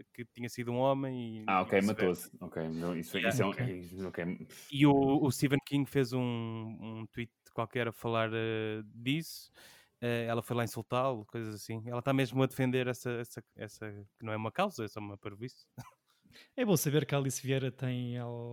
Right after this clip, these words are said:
Speaker 3: uma amiga,
Speaker 1: Eh,
Speaker 3: eh,
Speaker 1: não,
Speaker 3: nas
Speaker 1: não metas
Speaker 3: redes
Speaker 1: a Alice
Speaker 3: sociais.
Speaker 1: Vieira nisto, a Maria Vieira. <laughs>
Speaker 3: Peço desculpa, Maria
Speaker 2: Não, a Alice
Speaker 3: Vieira.
Speaker 2: Vieira é uma bacana, porque eu sei, eu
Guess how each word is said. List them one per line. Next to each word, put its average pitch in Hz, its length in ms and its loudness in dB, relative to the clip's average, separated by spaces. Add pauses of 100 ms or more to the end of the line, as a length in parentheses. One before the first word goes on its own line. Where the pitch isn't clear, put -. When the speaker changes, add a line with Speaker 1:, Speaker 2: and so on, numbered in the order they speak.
(120)
Speaker 3:
uma 120 200 -4
amiga, 123 420 -4 (100)
Speaker 1:
Eh, 117 460 6 (140)
Speaker 3:
eh, 131 80 -4
Speaker 1:
não, 131 140 4
Speaker 3:
nas 123 100 0
Speaker 1:
não 117 80 0
metas 135 140 6
Speaker 3:
redes 147 100 8
Speaker 1:
a 147 40 12
Alice 143 160 8
Speaker 3:
sociais. - 40 -6
Speaker 1:
Vieira 151 240 10
nisto, 117 260 4
a 104 60 -2
Maria 123 320 4
Vieira. 107 280 0
<laughs> - 380 -8 (320)
Speaker 3:
Peço 160 200 2
desculpa, 127 420 4
Maria 127 260 6
Speaker 2:
Não, - 60 6
a - 20 6
Alice - 60 6
Speaker 3:
Vieira. 120 180 4
Speaker 2:
Vieira 110 160 12
é 117 60 10
uma 120 120 10
bacana, 127 360 10
porque 123 160 6
eu 123 80 6
sei, 135 100 6
eu 127 80 6